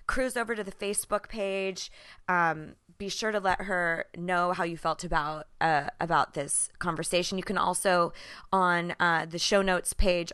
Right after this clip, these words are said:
on, uh, my website, you'll, you can leave us notes and, and tell us your thoughts. Uh, if you haven't done so already, swing by the joy junkie dot com and be sure to grab your Life and Love digital kit, totally free, on the house.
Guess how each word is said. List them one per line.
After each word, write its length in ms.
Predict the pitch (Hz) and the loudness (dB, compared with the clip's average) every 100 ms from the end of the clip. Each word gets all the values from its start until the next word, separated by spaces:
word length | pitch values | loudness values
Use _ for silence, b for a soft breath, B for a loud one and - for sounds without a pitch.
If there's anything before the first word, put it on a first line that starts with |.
| - | -2
on, 380 | 180 170 165 - - | 0 0 -4 -10 -4
uh, 200 | 170 156 | -2 0
my 200 | 156 196 | 2 2
website, 440 | 220 170 - 165 - | 2 0 -2 -4 -2
you'll, 180 | 170 - | -2 -2
you 140 | 165 | -6
can 160 | - 165 | -6 -4
leave 160 | 160 | -2
us 180 | 156 - | 0 0
notes 340 | 165 156 - - | 2 2 0 -2
and, 280 | 147 - - B B B | -2 -4 -8 B B B
and 100 | - | -6
tell 160 | 180 170 | -2 0
us 160 | 165 - | -2 -4
your 100 | 156 | -2
thoughts. 540 | - 170 165 - - B B B B | 6 8 8 4 -6 B B B B
Uh, 180 | 180 165 | 2 2
if 100 | - | 0
you 120 | 208 240 | 6 8
haven't 300 | 294 349 330 | 8 6 -4
done 160 | 285 | -6
so 180 | - 254 | -2 0
already, 400 | 226 196 190 196 | 0 2 0 0
swing 260 | - 220 233 | -4 -4 0
by 160 | 262 | 0
the 100 | 262 | 0
joy 300 | 190 190 180 | -4 -2 -2
junkie 380 | 185 196 196 196 | 0 -2 -2 0
dot 280 | 180 165 - | 2 2 0
com 440 | - 180 170 165 | -4 0 0 0
and 80 | 170 | -4
be 100 | 170 | -6
sure 240 | 170 - 180 | -6 -4 -2
to 80 | |
grab 300 | 180 175 175 | 2 2 2
your 100 | 170 | 2
Life 320 | 165 165 165 - | -2 0 -2 -4
and 140 | 170 | 0
Love 240 | 165 160 | 2 4
digital 320 | - 175 175 170 | 2 -2 -4 -4
kit, 260 | 196 165 | -2 -2
totally 360 | - 214 220 190 | 0 0 0 -2
free, 280 | - 170 165 | -2 -2 0
on 160 | 170 | -2
the 80 | 180 | 0
house. 400 | 170 156 - - | -2 -2 -4 -8